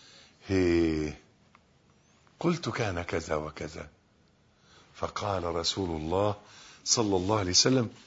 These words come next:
"هذه بركة منزلة، هذه بركة منزلة من السماء، أفلا أخبرتني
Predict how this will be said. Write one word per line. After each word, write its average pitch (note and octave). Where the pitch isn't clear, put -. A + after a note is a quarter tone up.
"هذه G2+
بركة B2+
منزلة، G2
هذه A2
بركة D3+
منزلة C#3+
من D#3+
السماء، D#3
أفلا E3
أخبرتني A#2+